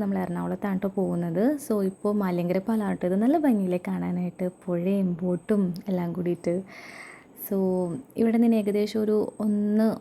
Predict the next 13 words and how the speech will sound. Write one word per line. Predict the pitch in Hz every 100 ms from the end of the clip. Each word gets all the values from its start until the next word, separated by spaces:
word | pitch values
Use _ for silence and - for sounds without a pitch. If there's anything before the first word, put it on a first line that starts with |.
| 196
ഒന്നേകാൽ | 196 190 190 202 202 196
മണിക്കൂറോളം | 175 - 180 180 175
ഉണ്ട്. | 165 196 370 - - - - - - 277
അങ്ങനെ | 285 269
അവിടെ | 247 208
എത്തിയിട്ട് | 202 202 196 233
ഞാനൊരു | 220 208 196
ഓട്ടോ | 185 202 202
വിളിച്ചിട്ടാണ് | 190 196 202 190 190
അമ്പലത്തിലേക്ക് | 170 165 165 165 190 185
പോകുന്നത്. | 175 165 165 185 220 269
എപ്പോഴും | 285 269
ഇങ്ങനെയാണ് | 214 196 180